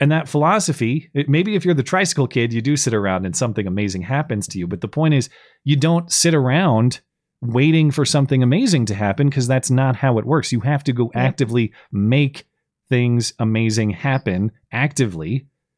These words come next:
Speaker 1: uh, every day. A-, a-, that is almost always the way that it works.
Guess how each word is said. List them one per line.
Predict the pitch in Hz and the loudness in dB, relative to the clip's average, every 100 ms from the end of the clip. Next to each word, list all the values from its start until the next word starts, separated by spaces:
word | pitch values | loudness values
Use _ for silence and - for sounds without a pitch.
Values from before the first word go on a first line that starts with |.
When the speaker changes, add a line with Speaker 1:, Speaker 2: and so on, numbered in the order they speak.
| _ - | _ -8
Speaker 1:
uh, | 117 139 | -4 -2
every | 139 156 | 0 2
day. | 165 226 90 _ _ | 2 0 -6 _ _
A-, | 131 135 139 139 | -4 -2 0 0
a-, | |
that | 131 131 | 2 2
is | 120 | 0
almost | 147 165 147 - | 2 2 0 0
always | 139 156 139 123 107 | 0 2 2 0 0
the | 113 | -2
way | 113 | 0
that | 107 | -2
it | 95 | -4
works. | 85 80 85 - | -6 -10 -10 -12